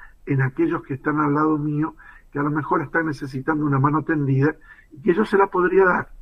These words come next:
Y que no por mala intención, sino solamente por pereza, por dejadez, me quedo metido en mis cosas, y esa actitud es la que el Evangelio de hoy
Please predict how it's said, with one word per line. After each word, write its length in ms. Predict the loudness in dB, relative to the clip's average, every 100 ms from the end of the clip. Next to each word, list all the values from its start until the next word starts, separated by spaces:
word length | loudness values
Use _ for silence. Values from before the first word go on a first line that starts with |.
| -20 -20 -20 -20 -20 -20 -20 -12
Y 100 | -8
que 160 | 4 6
no 180 | 6 4
por 160 | 4
mala 220 | 6 4 2
intención, 800 | -2 -6 -8 -6 -6 -6 -12 -14
sino 320 | -8 -4 -4
solamente 640 | -4 -4 -4 -6 -4 -6
por 440 | -4 0 2 0 -4 -20 -20 -20 -20 -12 -2
pereza, 600 | 2 2 0 -2 -6 -6 -18 -20 -20 -20 -20 -20 -6
por 160 | -2 -2
dejadez, 580 | 0 -2 0 -2 -4 -14 -8
me 160 | -8
quedo 500 | -2 2 2 2 -2 -8 -20 -20 -12
metido 680 | -4 -4 -4 -4 0 0 -2 -4
en 160 | -4
mis 160 | -4 -8
cosas, 760 | -6 -4 -4 -6 -10 -10 -14 -20 -20 -20 -20 -14 0
y 140 | 4
esa 240 | 6 4
actitud 560 | -4 -4 -8 0 0 0 -8 -20 -20 -4
es 120 | 0
la 140 | 0 -2
que 120 | -4
el 80 | -4
Evangelio 520 | -4 -6 -4 0 4
de 100 | 4
hoy 260 | 4 2